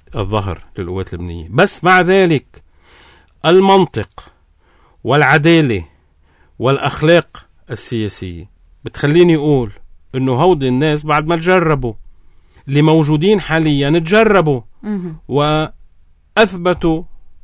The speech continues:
Speaker 2: فشل.
Speaker 1: عدم قدرتهم على إدارة هذا البلد، خليني أعطي فرصة لهول وخليني أجرب حط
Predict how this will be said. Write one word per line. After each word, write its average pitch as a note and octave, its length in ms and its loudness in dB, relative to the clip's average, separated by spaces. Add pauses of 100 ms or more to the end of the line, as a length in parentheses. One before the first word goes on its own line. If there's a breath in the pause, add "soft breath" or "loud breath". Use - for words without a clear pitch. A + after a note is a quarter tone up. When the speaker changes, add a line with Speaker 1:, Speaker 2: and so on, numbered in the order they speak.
(180)
Speaker 2:
فشل. - 120 -10
Speaker 1:
عدم F3 460 4
قدرتهم F3 560 0
على D#3+ 300 0
إدارة E3 440 0
هذا D3+ 100 -2
البلد، D3 360 -4
خليني G#3 540 2
أعطي F#3 320 0
فرصة G#3 320 -2
لهول G3 460 2 (760 soft breath)
وخليني G3+ 520 4
أجرب G3+ 360 4
حط - 240 0